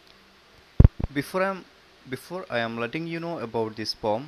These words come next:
I have to tell you that the poem Freedom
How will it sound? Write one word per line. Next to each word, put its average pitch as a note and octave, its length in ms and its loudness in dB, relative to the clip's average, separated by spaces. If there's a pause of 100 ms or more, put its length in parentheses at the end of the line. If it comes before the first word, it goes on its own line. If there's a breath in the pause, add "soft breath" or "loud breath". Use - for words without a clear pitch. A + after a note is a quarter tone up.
I A#2+ 60 -2
have B2 240 -2
to C#3 120 -4 (120)
tell C#3+ 120 0
you F3 200 -4
that G2 420 0 (720)
the G#2+ 100 -2
poem A2+ 380 0
Freedom A2+ 560 -4